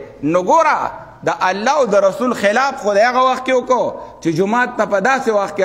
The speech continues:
راځي چې خطبه ویلې کیږي. دا که یو ځل چې ته وشي، دا دی که دا جان بازار حفیظ صاحب دی، یو ملک ته تبلیغ کې تلي وو، نو هغه د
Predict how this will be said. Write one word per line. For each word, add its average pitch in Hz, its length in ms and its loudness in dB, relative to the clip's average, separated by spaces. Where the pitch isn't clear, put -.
راځي 185 440 0
چې 170 80 -6
خطبه 175 300 0
ویلې 147 380 0
کیږي. 117 280 -4
دا 240 120 2
که 247 120 -4
یو 202 200 2
ځل 226 260 0
چې 240 140 0
ته 214 60 2
وشي، 277 340 -2
دا 190 180 0
دی 240 120 0
که 214 120 -2
دا 202 160 2
جان 190 200 -2
بازار 196 320 0
حفیظ 233 280 -2
صاحب 214 180 -2
دی، 190 100 -2
یو 170 280 0
ملک 220 340 -4
ته 214 80 -2
تبلیغ 190 400 -2
کې 202 220 -2
تلي 262 180 -2
وو، 381 160 -2
نو 147 160 0
هغه 240 520 2
د 214 80 0